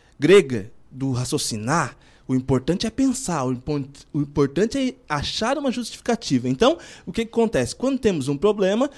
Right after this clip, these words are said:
logo pensamos, né? Achamos uma, uma solução externa, que não precisa olhar para a gente, né? Não precisamos olhar para a gente. Achamos uma, é, s-,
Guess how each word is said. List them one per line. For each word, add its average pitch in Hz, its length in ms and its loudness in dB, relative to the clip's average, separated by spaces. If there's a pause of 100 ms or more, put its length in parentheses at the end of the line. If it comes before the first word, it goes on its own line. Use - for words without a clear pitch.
(160)
logo 156 440 4
pensamos, 190 800 0 (280)
né? 165 400 0
Achamos 226 680 -2
uma, 180 420 -2
uma 156 200 -6
solução 151 500 -4
externa, 175 560 -2
que - 120 -8
não 175 140 -2
precisa 170 440 -6
olhar 151 180 0
para 156 280 -2
a 151 60 -4
gente, 127 480 -6 (520)
né? 143 280 -10 (100)
Não 131 140 -8
precisamos 147 580 -10
olhar 131 200 -6
para 131 200 -8
a 143 40 -8
gente. 139 320 -6 (300)
Achamos 247 640 -4
uma, 165 420 -6 (500)
é, 131 180 -2
s-, - 200 -10